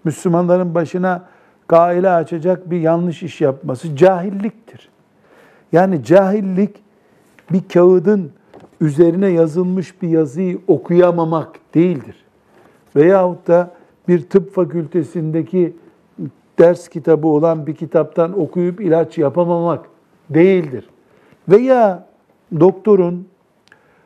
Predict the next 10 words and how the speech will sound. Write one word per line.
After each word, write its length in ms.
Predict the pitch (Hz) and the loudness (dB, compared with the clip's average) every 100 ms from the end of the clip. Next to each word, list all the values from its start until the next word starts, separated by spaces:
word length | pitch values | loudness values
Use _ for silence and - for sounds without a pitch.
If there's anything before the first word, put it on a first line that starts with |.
| _ _ | _ _
muayene 540 | 147 175 190 196 208 190 | 0 2 2 0 -2 -4
ettiği 340 | 185 - 185 | -6 -4 -2
hastanın 640 | 165 175 - 185 185 175 131 _ _ _ _ | 0 -2 -4 -4 -4 -6 -10 _ _ _ _
hastalığını 800 | - 170 170 196 175 180 170 190 | -2 -2 0 -2 0 0 -2 -6
keşfedememesi, 1120 | - 185 170 - 170 190 185 180 160 123 - 113 123 | 0 0 0 -2 0 0 0 -2 -4 -8 -10 -12 -8
bu 140 | 139 | -4
bir 100 | 143 | -4
cahillik 720 | 120 139 139 139 156 170 170 - | 0 2 2 0 -2 -6 -4 0
değildir. 580 | 151 185 185 180 147 - _ _ _ _ _ _ _ _ _ _ _ - | 2 2 2 0 -2 -8 _ _ _ _ _ _ _ _ _ _ _ 0
Cahillik, 880 | 143 160 170 190 190 196 240 - | 4 4 2 -2 -2 -4 -4 -8